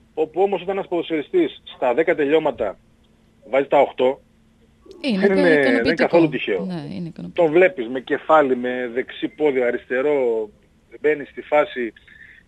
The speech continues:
Speaker 1: Ε, είναι, είναι μια χαρά. Είναι μια χαρά στο ξεκίνημα αυτής της δο-, δοκιμασίας, γιατί είναι μια δοκιμασία και μια πρόκληση.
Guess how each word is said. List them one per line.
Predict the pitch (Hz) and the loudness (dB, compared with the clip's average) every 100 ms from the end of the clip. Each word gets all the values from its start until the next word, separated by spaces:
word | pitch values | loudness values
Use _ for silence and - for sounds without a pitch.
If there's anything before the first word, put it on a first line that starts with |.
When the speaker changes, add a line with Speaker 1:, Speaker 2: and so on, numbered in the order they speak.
| _ | _
Speaker 1:
Ε, | - 113 135 143 123 113 208 | -14 -12 -10 -8 -8 -2 0
είναι, | 180 | 2
είναι | 190 | 2
μια | 185 170 | 2 2
χαρά. | 151 131 - - | 2 2 -2 -8
Είναι | 156 139 | -6 -4
μια | 151 | -2
χαρά | 127 160 | 0 -2
στο | 160 | -2
ξεκίνημα | - 131 160 160 151 143 139 139 139 - - - | -6 -6 -6 -6 -6 -8 -8 -12 -14 -20 -20 -10
αυτής | 110 - 147 | -6 -4 -4
της | 147 | -2
δο-, | 135 - 127 | -4 -2 0
δοκιμασίας, | 131 139 131 123 139 | 0 2 2 2 2
γιατί | 127 | 2
είναι | 165 | 2
μια | 165 | 2
δοκιμασία | 156 143 143 147 | 2 2 -2 -2
και | 175 | -2
μια | 170 | 2
πρόκληση. | - - - - | 2 0 -4 -18